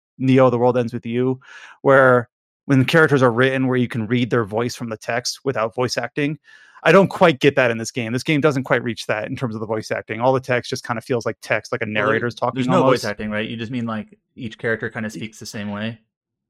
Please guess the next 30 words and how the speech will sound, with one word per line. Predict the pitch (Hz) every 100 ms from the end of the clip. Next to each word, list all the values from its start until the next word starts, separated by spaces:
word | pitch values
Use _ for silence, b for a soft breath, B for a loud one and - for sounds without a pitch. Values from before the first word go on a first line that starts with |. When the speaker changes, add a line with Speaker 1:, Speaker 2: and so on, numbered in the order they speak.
| _ _ _ -
Speaker 1:
Yeah, | 160 143 117
that's, | 123 -
that's | 180
what | 151
I | 120
mean. | 113 110
Like, | 110 -
they | 113
don't | 123
have, | 117 117
like, | 117 117
the | 131
text | - 196 185
doesn't | - 156 147 -
as | 147 147 -
clearly | - - 123 135 131 120 117 101 _ _
li-, | 123 127 127
list | - 127 -
their | 127 113
voice. | 98 113 110 202
It |
does | 254 196
in | 143
some | 135 120
ways. | 131 151 151
There's | 147 143
a |
character | - 175 185 196
named | 160 139 120 117 -
Garl, | 113 131 180